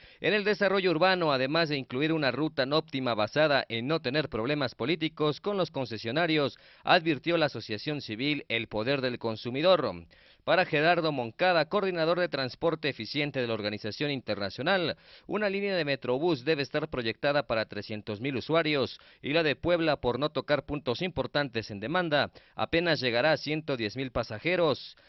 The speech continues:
De acuerdo al estudio Cualidades y Deficiencias de los Corredores B R T en México, evaluación técnica desde el punto de vista de los usuarios,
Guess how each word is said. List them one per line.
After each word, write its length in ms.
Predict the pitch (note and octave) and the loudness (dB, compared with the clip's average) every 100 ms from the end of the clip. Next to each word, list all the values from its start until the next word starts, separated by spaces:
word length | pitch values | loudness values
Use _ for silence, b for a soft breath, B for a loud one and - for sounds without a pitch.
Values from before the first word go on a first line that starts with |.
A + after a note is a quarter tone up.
| b - | b -2
De 140 | C#3 | 0
acuerdo 360 | C#3+ G#3+ G#3+ G3 | 2 4 4 4
al 80 | |
estudio 400 | C#3 - F#3 E3 | 2 0 0 0
Cualidades 580 | E3 A3 F3 F3 E3 C#3 | 0 0 2 2 2 0
y 60 | B2 | -2
Deficiencias 640 | B2 A#2 A2+ E3 D3+ C3+ | -4 -4 -4 -4 -2 -4
de 80 | G#2+ | -2
los 160 | G#2 - | -4 -4
Corredores 760 | A2+ G#2+ B2 D#3 C#3 G#2+ F#2+ | -4 -2 0 2 2 -2 -4
B 200 | A#2+ C#3+ | -2 0
R 180 | B2 G#2 | 0 -2
T 160 | - A#2+ | -4 -6
en 80 | |
México, 540 | C3 D#3 D3 D3 C#3 - B B B | -4 -4 -2 0 0 0 B B B
evaluación 720 | C#3 E3+ E3 C#3 D#3+ D#3+ D#3+ | 2 4 4 2 0 -4 0
técnica 500 | E3 D#3+ D#3 C3+ C3 | 0 -2 -2 0 0
desde 220 | A#2 A2 | 0 -2
el 80 | G#2 | -4
punto 320 | D#3 D#3 B2+ | -6 -4 -4
de 100 | A#2 | -2
vista 300 | D3 D#3 C3+ | -4 -4 -2
de 80 | A2+ | -2
los 180 | G2+ | -4
usuarios, 560 | G#2 F#3 G3 E3 B2+ | -4 0 2 2 0